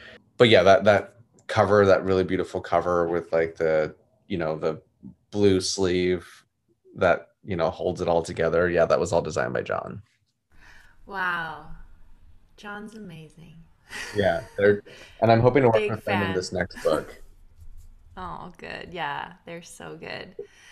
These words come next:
Speaker 2: Um, it feels like text runs through your work
Speaker 1: Mm-hmm.
Speaker 2: in every medium you use, you know,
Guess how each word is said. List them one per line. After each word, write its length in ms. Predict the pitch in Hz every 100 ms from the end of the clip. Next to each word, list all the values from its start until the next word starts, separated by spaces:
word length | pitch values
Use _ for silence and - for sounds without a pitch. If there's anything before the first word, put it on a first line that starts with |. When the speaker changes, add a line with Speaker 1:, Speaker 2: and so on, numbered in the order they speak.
| - -
Speaker 2:
Um, 340 | 220 220 202 196 - - -
it 160 | 262 -
feels 240 | 330 370
like 200 | 339 208
text 640 | - 202 185 - - - - _ _ _ _ -
runs 540 | 190 196 180 175 -
through 240 | - 170 165
your 280 | 160 147
work 600 | 143 147 143 - - - _ _ -
Speaker 1:
Mm-hmm. 140 | 107 101
Speaker 2:
in 220 | 196 170
every 640 | 175 170 165 156 151 147 -
medium 720 | 170 190 156 135 131 143 156 - _ _ 180
you 160 | 170
use, 580 | 151 160 139 - 165 -
you 140 | 165
know, 340 | 156 147 151